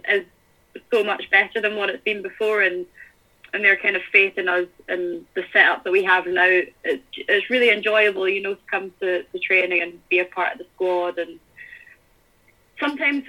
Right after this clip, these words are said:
when you, you're training and you're in the bubble of the, the squad, you kind of forget about the outside, but, um,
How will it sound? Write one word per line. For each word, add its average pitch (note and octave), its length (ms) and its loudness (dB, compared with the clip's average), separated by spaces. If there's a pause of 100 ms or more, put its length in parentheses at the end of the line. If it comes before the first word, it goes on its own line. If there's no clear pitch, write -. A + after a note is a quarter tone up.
when C4+ 180 -2
you, - 80 -4 (400)
you're B3+ 160 0
training A#3 480 2
and G#3 140 -2
you're G3+ 120 4
in G3+ 200 -6
the F3+ 60 -8
bubble G3+ 340 -2
of F#3+ 220 -4
the, F3+ 200 -2 (180)
the G3 80 -6 (120)
squad, F#3+ 360 -4
you F#3+ 80 -8
kind A#3 240 2
of A#3+ 160 -6
forget G#3 380 2
about G3 240 -2
the F#3+ 120 0
outside, F#3+ 600 -2
but, F#3 180 -2
um, F#3 320 -2